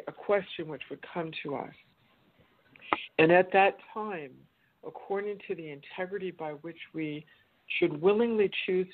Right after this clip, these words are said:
to live, tribe to tribe to tribe to tribe,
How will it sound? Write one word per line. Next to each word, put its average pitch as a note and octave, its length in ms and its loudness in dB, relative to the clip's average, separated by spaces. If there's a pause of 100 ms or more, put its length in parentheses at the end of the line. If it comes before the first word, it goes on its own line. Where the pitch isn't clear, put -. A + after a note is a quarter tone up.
to F3 80 -6
live, D#3 380 2 (280)
tribe E3+ 400 6
to E3 80 -10
tribe D#3 520 -4
to - 80 -20
tribe C3+ 400 -10
to C3+ 100 -14
tribe, A#2 400 -12